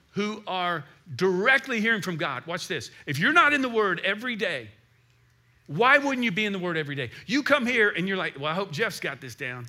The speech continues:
Man, I hope he's studied this sermon. I hope to learn something." And that's important. It's important to hear from those who are trained and understand these kinds of, these passages. But if you're in the Word, you're only hearing it secondhand, hand-me-down faith,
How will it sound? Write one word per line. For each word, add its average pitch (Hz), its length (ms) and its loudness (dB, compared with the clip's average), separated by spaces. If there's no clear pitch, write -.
Man, 170 140 -2
I 170 60 0
hope 170 200 -4
he's 185 180 -6
studied 175 340 -6
this 165 160 -8
sermon. 156 340 -6
I 165 140 -4
hope 185 180 -6
to 160 80 -14
learn 175 300 -4
something." 165 220 -10
And 220 60 -6
that's 294 200 -4
important. 240 500 -6
It's - 100 -10
important 247 420 -4
to 226 140 -2
hear 311 200 2
from 262 180 -4
those 196 200 -2
who 190 80 -4
are 185 60 -6
trained 269 420 -2
and 196 100 -6
understand 226 480 -6
these 196 160 -8
kinds 180 300 -8
of, 180 160 -8
these 165 160 -6
passages. 165 600 -4
But 240 140 2
if 185 140 -4
you're 330 180 2
in 294 160 0
the 311 80 0
Word, 220 320 0
you're - 200 -4
only 294 320 0
hearing 233 400 -2
it 156 100 -6
secondhand, 240 1000 0
hand-me-down 262 720 6
faith, 202 360 -2